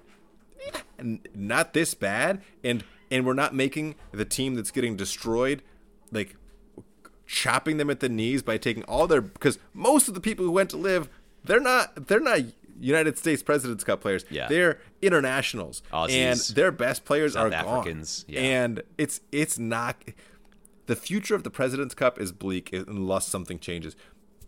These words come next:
Speaker 1: Hey, I also have seen the idea floated of making it a mixed event because on the women's side, the internationals are much stronger than the Americans. And on the men's side, it's opposite,
Speaker 2: For
Speaker 1: so
Speaker 2: sure.
Speaker 1: that could level it out. For whatever reason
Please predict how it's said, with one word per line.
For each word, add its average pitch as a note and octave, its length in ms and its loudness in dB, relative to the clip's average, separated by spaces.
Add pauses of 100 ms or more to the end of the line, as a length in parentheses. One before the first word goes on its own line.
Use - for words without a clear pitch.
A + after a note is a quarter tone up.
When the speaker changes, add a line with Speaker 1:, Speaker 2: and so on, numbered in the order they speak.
(340)
Speaker 1:
Hey, - 180 -10 (120)
I F2+ 80 -4
also G2 400 -2
have F#2+ 140 -2
seen G2+ 160 -6
the F#2+ 80 -2
idea F2 260 -6
floated C#3 540 2 (480)
of - 120 -16
making F2 360 -8
it - 100 -10
a - 40 -14
mixed A#2+ 340 -4
event C3 320 -2 (200)
because F2+ 380 -6 (140)
on E2+ 140 -14
the D2+ 80 -14
women's B2+ 360 -2
side, A#2+ 340 2 (200)
the G2 100 -12
internationals G2 540 -4
are D#2+ 120 -10
much F2+ 340 0
stronger B2 560 0 (160)
than G2 100 -4
the G2+ 80 -4
Americans. G#2+ 500 -4
And - 80 -14
on E2+ 80 -8
the E2+ 60 -8
men's F#2+ 260 -6
side, F#2+ 220 -2
it's - 180 -10 (380)
opposite, B2+ 460 -4
Speaker 2:
For - 80 -2
Speaker 1:
so F#2 60 -6
Speaker 2:
sure. F#2 100 -2
Speaker 1:
that B2+ 60 -4
could E2 120 -8
level F2+ 360 -2
it F2 60 0
out. B2 300 0 (400)
For C3 120 0
whatever F3 640 4
reason E3+ 640 -2